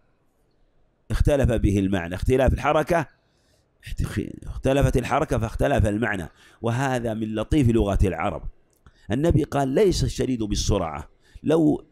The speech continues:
تنازع اثنان على أمر فأحدهما لم يملك نفسه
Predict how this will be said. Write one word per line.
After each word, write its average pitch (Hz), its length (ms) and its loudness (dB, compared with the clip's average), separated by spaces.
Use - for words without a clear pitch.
تنازع 123 500 2
اثنان 110 380 0
على 123 160 2
أمر 104 320 -4
فأحدهما 151 960 0
لم 208 220 0
يملك 135 340 2
نفسه - 360 0